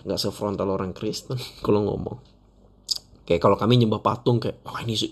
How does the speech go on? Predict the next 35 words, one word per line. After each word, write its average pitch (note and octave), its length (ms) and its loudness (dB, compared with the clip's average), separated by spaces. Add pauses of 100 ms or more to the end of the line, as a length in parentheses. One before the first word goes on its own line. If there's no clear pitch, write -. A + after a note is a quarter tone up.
ini A#2 160 -2
dosa. G2+ 520 -2 (280)
Kalian G2+ 160 -2
masih G2+ 240 -2
nyembah G2 200 0
patung." F#2 400 -4
Orang F#2+ 200 -6
Kristen B2+ 240 -2
kan C#3 80 -2
suka - 160 -8
kayak A#2+ 240 -10
gitu. - 140 -18 (800)
Nah, D#3+ 120 6
intinya F#3 520 2 (360)
banyak A2+ 600 0
orang G#2 320 -2
yang F#2+ 80 -4
kayak G2 200 -2
nunjuk-nunjuk, G2 680 -4 (560)
"Wah, A2+ 160 -4
ini B2 160 4
salah, G#2+ 600 -2
ini A#2+ 200 0
nggak G2+ 120 4
boleh. A2 480 2 (320)
Kita B2+ 200 0
nggak G#2+ 160 4
boleh C3 240 6
lakukan A#2+ 320 -2
ini, G2 200 -6
kita - 120 -8
nggak B2 200 0
boleh C#3 240 8
lakukan A2+ 400 -2
itu." - 160 -14